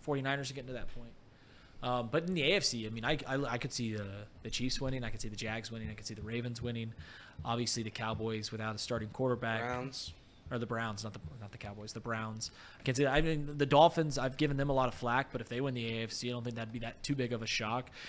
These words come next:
Speaker 1: And even, and even something crazy like the Buffalo Bills still getting in. Like, they could, they, the Buffalo Bills, say what you want about them, when they're playing their A game, they're as good as, they, they're, they're as good as any team in the league.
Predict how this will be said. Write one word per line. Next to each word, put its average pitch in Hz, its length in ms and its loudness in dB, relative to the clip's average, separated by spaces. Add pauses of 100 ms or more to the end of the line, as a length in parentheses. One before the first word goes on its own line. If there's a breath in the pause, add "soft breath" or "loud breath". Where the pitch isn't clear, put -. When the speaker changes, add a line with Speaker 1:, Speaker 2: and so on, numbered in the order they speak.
(160 loud breath)
Speaker 1:
And 190 140 10
even, 262 280 10 (240 loud breath)
and 196 120 10
even 226 300 10 (340)
something 226 320 6
crazy 208 460 12
like 202 120 12
the 190 80 12
Buffalo 190 340 12
Bills 180 260 12
still 165 180 10
getting 143 240 4
in. 113 240 0 (380)
Like, 135 160 6
they 175 100 12
could, 143 240 6 (280 loud breath)
they, 202 100 6
the 160 320 4
Buffalo 208 360 12
Bills, 247 380 12
say 233 220 12
what 208 160 12
you 151 60 6
want 214 180 10
about 143 260 8
them, 139 240 4 (380 soft breath)
when 160 120 8
they're 254 140 12
playing 196 320 10
their 156 160 8
A 196 160 12
game, 143 320 8
they're 196 160 12
as 151 140 10
good 156 100 12
as, 139 200 8
they, 143 220 6
they're, 151 200 6
they're 151 180 8
as 160 140 8
good 170 100 12
as 147 100 10
any 160 140 8
team 160 220 6
in 143 80 4
the 117 60 2
league. 185 360 8